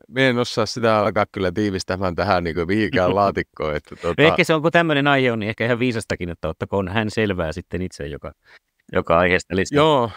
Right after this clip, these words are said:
Speaker 1: kyllä se on parempi, että ottaa selvää itse ja ei missään nimessä tehdä niin kuin minä olen tehnyt, vaan tota, seuraa omia, omia tota,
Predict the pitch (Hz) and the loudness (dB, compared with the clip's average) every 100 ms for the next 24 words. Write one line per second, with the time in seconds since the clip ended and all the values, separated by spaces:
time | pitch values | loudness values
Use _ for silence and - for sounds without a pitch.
0 | - 135 147 156 170 160 170 165 147 139 | -6 0 0 2 2 4 4 4 2 0
1 | 147 143 - 143 135 143 143 127 123 117 | 0 -2 0 2 2 2 2 2 2 2
2 | 123 123 113 110 117 127 - 113 110 107 | 0 0 0 0 0 -2 -2 -2 -2 -4
3 | 101 107 95 113 110 107 110 110 110 101 | -6 -8 -6 -2 -2 -2 -2 -2 0 0
4 | 92 80 80 90 85 85 82 85 80 85 | -2 -4 -6 -6 -4 -4 -4 -6 -4 -6
5 | 107 101 104 95 92 95 95 90 73 - | -2 -2 -2 0 0 -2 -2 -4 -6 -10
6 | _ _ 117 117 107 90 80 76 78 | _ _ -4 -2 -2 -2 -6 -4 -6